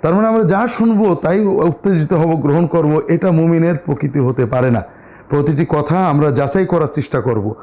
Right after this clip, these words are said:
প্রথমত কোরআন সুন্নাহ থেকে, পারলে ইন্টারনেট থেকে, না হলে অন্য কোনো ভালো আলেমদের থেকে যাচাই করব, যেখানেই সন্দেহ সেখানেই যাচাই।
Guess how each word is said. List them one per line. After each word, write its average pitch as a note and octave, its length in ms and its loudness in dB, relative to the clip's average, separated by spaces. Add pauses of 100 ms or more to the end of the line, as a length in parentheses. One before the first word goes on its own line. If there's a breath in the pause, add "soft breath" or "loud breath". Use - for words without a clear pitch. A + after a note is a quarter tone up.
(140 loud breath)
প্রথমত G#3 400 0
কোরআন F3 320 0
সুন্নাহ D#3 300 0
থেকে, E3+ 300 -2 (240 loud breath)
পারলে D3 380 2
ইন্টারনেট C#3 420 0
থেকে, E3 260 -2 (300 loud breath)
না D#3 160 2
হলে G3 240 2
অন্য F3+ 260 2
কোনো F#3 180 0
ভালো D#3+ 320 0
আলেমদের E3 420 2
থেকে G3+ 420 -2 (260 loud breath)
যাচাই D3+ 360 0
করব, F3 300 0
যেখানেই F3 380 0
সন্দেহ G3 380 0
সেখানেই E3 420 0
যাচাই। A#2+ 360 -2